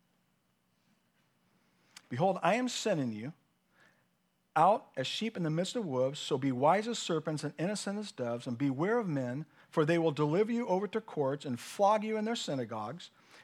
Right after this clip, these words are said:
and you will be dragged before governors and kings for my sake to bear witness before them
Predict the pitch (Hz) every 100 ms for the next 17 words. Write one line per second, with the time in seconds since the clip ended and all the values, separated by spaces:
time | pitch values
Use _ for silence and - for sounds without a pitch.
0 | - 156 175 190 208 170 139 143 156 165
1 | 202 147 127 127 147 170 185 - 139 151
2 | 147 156 147 135 147 - 117 120 - 139
3 | 139 147 123 135 - 127 - 135 - 226
4 | 160 110 120